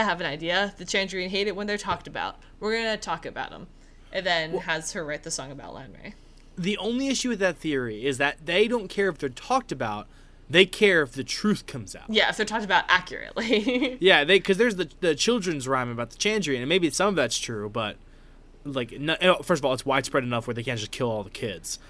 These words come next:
Speaker 2: But second of all,
Speaker 1: <laughs>
Speaker 2: like,
Speaker 1: Not that they wouldn't.
Speaker 2: there's not, yeah, they totally would. Although they didn't kill, tell, kill Quoth, Kavoth for some reason. I just did a bad job speaking
Speaker 1: They got
Speaker 2: there.
Speaker 1: distracted. <laughs> That's all, that's all it was.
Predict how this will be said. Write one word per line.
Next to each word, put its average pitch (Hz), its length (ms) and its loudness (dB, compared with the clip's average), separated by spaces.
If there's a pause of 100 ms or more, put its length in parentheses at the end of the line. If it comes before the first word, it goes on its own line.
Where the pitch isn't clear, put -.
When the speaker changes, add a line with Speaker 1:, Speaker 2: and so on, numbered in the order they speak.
Speaker 2:
But 139 140 0
second 147 220 10
of 131 100 2
all, 110 240 2 (140)
Speaker 1:
<laughs> - 160 -16
Speaker 2:
like, 120 420 0
Speaker 1:
Not 147 160 -10
that 185 100 -12
they 220 100 -2
wouldn't. - 320 -10 (480)
Speaker 2:
there's 151 160 4
not, 151 140 2
yeah, 160 160 0
they 123 100 -2
totally 156 280 2
would. 151 260 2 (400)
Although 175 200 6
they 196 40 8
didn't 285 240 -2
kill, 233 300 2 (100)
tell, 151 240 2 (240)
kill 165 180 0
Quoth, 127 460 0
Kavoth 127 380 2
for - 160 -8
some 98 200 -6
reason. - 280 -14 (160)
I 123 60 -8
just 139 140 -4
did 151 120 -2
a - 20 -10
bad 110 160 -4
job 110 160 -6
speaking - 240 -10
Speaker 1:
They 254 60 2
got 294 160 4
Speaker 2:
there. 294 80 -8
Speaker 1:
distracted. 175 520 -2 (220)
<laughs> - 220 -20
That's 214 240 -6
all, - 100 2
that's 240 240 -4
all 190 240 0
it - 20 -4
was. 170 400 -2